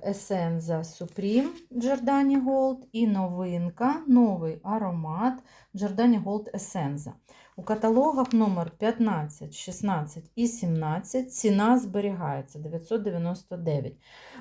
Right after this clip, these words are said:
У, у п'ятнадцятому і шістнадцятому будуть прикраси, от як зараз, да, в наступному теж буде прикраса за сто дев'ятнадцять.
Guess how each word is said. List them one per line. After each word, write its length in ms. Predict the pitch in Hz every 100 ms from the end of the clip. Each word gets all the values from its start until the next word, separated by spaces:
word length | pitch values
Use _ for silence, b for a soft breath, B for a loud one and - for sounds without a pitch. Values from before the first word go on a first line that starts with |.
| B
У, 100 | 196
у 600 | 202 - 220 226 220 208
п'ятнадцятому 720 | 202 220 226 220 220 214 208
і 40 | 208
шістнадцятому 840 | - 214 240 311 - - 294 294
будуть 540 | 214 214 240 262 -
прикраси, 800 | 240 226 226 175 151 160 - 269
от 180 | 269 262
як 220 | 254 226
зараз, 480 | 226 254 254 240 226
да, 160 | 254
в 80 | 254
наступному 600 | 214 190 - 180 180 170
теж 320 | 160 160 147 175
буде 240 | 202 214
прикраса 640 | - 247 240 247 254 254 240
за 160 | 240
сто 180 | 240 247
дев'ятнадцять. 680 | 240 233 233 233 233 233